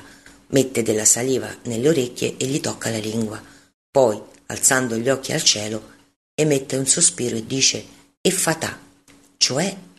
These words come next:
"apriti". La citazione in lingua aramaica vuole riportarci la parola detta da Gesù, che parlava aramaico.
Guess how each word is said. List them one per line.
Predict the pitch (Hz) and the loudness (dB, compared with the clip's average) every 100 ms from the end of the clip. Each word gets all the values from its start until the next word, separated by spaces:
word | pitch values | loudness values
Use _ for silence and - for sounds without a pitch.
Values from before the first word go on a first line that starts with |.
| _ | _
"apriti". | 131 113 104 - - - - _ _ _ _ _ _ _ _ _ _ | -2 -2 -6 -8 -12 -14 -20 _ _ _ _ _ _ _ _ _ _
La | 180 202 | 2 4
citazione | - 139 - 151 143 | 0 0 2 2 0
in | 120 123 117 | -2 -2 -2
lingua | 131 135 113 | 0 0 0
aramaica | 123 120 120 113 107 120 113 120 | 0 0 -2 -2 -4 -6 -6 0
vuole | 139 117 117 | 2 2 0
riportarci | 135 - - 135 131 - | -2 -2 0 -2 2 0
la | 120 | 0
parola | 117 127 123 113 | -2 -2 0 0
detta | 117 123 110 | -2 -2 -4
da | 107 107 | -2 2
Gesù, | 139 156 127 120 - - _ _ _ | 4 4 2 -2 -14 -20 _ _ _
che | - | -4
parlava | - 123 156 147 110 - | -2 2 2 2 -2 -6
aramaico. | - - 104 104 - - - | -6 -6 -8 -8 -10 -12 -14